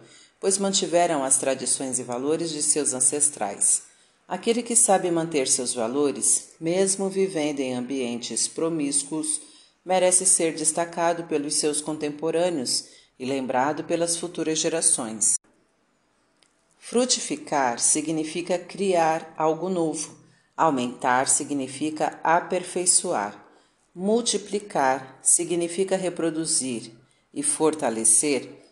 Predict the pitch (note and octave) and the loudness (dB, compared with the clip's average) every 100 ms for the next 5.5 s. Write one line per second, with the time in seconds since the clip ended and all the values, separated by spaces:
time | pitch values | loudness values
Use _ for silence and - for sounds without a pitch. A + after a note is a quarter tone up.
0 | - - G#3 G3+ G3+ G3+ G3 F#3+ F#3+ F#3+ | 0 2 2 -2 -2 -2 0 0 0 -2
1 | - - A3 A#3 A3+ A3 G3+ G#3 G3 A2+ | -2 0 2 2 2 2 2 0 -2 -4
2 | G2 - _ _ _ - E3 F3 G3+ G3 | -6 -14 _ _ _ -6 0 2 2 2
3 | G3+ G3 F3 E3+ E3 D#3+ D3+ D3 D3 C#3+ | 2 2 2 2 0 4 4 2 0 0
4 | C#3+ - C3+ B2+ C3 A#2+ B2+ A2+ - A#2 | 2 2 2 -2 -6 -8 -4 0 0 0
5 | A#2 B2 C#3 D3 E3+ | -2 0 0 -2 -8